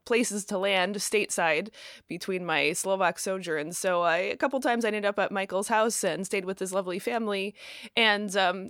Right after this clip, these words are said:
anyway, so we, we stayed in touch. And then I got to the end of my, um, senior year of college. I was a theology major. I had no idea what I was gonna do with it, but I was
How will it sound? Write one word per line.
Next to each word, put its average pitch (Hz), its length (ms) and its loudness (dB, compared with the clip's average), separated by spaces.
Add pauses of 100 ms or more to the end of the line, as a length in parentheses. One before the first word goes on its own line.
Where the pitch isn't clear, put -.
anyway, 233 300 8
so 269 120 4
we, 269 200 0
we 262 100 2
stayed 339 220 2
in 269 120 2
touch. 233 400 4
And 247 140 0
then 320 180 0
I 247 120 0
got 233 300 4
to 214 200 -2
the 196 220 0
end 190 200 0
of 190 220 0
my, 180 500 0
um, 160 300 -2 (300)
senior 269 340 2
year 214 200 4
of 208 100 -2
college. 180 580 2
I 175 120 2
was 185 300 2
a 175 240 4
theology 175 640 2
major. 165 420 2
I 185 60 6
had 180 160 6
no 214 220 2
idea 233 260 2
what 180 100 6
I 180 40 6
was 185 80 2
gonna 190 160 -4
do 180 160 0
with 156 160 0
it, 180 160 4
but 196 100 2
I 185 80 4
was 180 160 2